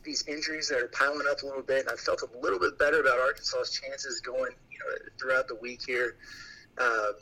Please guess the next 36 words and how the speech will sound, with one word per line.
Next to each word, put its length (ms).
and 100
like 180
I 40
said, 360
I'm, 160
I'm 120
kinda 260
zeroed 400
in 160
on 120
that 180
offensive 480
line 240
for 180
Ole 80
Miss. 180
I, 100
<sighs> 60
I've, 100
I've 100
been 140
debating 460
back 240
and 80
forth, 340
but 120
I, 80
I 60
think 440
it, 260
at 120
the 80
moment 400
I've 160
kinda 180
swung 320